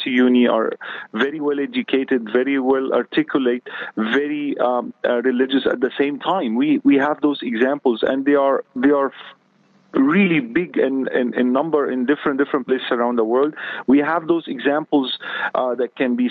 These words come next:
seen in the U K, niqabis, bearded brothers, memorizing the Quran, all the examples that Sheikh Salim was trying to emphasize.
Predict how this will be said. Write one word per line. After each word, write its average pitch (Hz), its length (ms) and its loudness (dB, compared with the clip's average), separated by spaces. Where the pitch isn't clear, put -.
seen 156 200 6
in 123 160 4
the 107 100 4
U 156 260 2
K, 151 440 0
niqabis, 151 960 0
bearded 151 460 2
brothers, 143 560 2
memorizing 147 560 2
the 135 80 0
Quran, 143 480 0
all 196 240 0
the 180 80 0
examples 139 480 0
that 123 180 2
Sheikh 131 240 2
Salim 127 240 -2
was 117 180 -4
trying 120 240 -2
to - 120 -4
emphasize. 120 540 -4